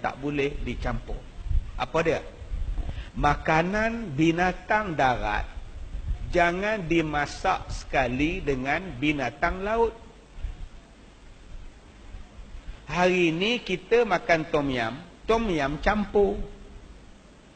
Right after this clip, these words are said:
Dalamnya ada udang, dalamnya ada ayam, dalamnya ada daging, dalamnya ada sotong. Buka dalam kitab. Makanan darat, darat saja hang masak.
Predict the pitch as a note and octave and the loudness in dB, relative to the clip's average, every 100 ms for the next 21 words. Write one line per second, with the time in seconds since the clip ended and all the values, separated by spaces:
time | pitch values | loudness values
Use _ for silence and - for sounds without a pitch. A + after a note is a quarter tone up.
0 | - A2 D3+ D3+ D#3 F3 F#3 A3 B3 D3+ | -18 2 4 6 6 4 4 0 -2 -2
1 | C#3 C#3 C#3 C3+ A2+ A#2 A2+ B2+ E3 - | 0 2 2 -2 0 0 0 -2 -6 0
2 | D3+ D3+ D#3 F#3+ G3 A#3 - C#3+ B2+ D3+ | 4 4 6 4 4 -2 0 0 2 2
3 | - C3 B2 A#2 A2+ C3 - D#3+ F3 G3 | 4 2 4 4 2 -2 2 4 6 4
4 | G3 A3+ D#3 D3 C3+ A#2+ A#2+ A2+ B2 C3 | 2 0 2 2 2 2 0 0 0 -2
5 | D3 - D#3 D3 D#3 E3 G3 F3+ F#3 G3 | -2 0 4 6 6 4 2 2 2 2
6 | - G#3 - C3 - - - - - - | 2 0 2 4 4 4 -2 -4 -2 2
7 | F#3 G3+ - C#4 G3+ F#3 G3+ G#3+ G#3 A#3+ | 4 2 6 8 8 6 8 6 4 -2
8 | - F3+ - - - - - - - - | 2 2 2 -12 -14 -16 -14 -14 -14 -16
9 | - - - - - - - - - - | -20 -20 -20 -20 -20 -20 -20 -20 -20 -20
10 | - - - - F#3 A3 C4 B3+ C4+ B3 | -20 -20 -18 2 4 6 6 6 4 6
11 | C4 C#4 D#4+ - - - - G#3+ A#3 C#4 | 6 6 2 2 -6 -4 6 8 8 6
12 | G#3 G#3 F#3 D#3 D#3+ D#3 C#3 - A#2 | 4 4 6 4 2 0 0 0 -2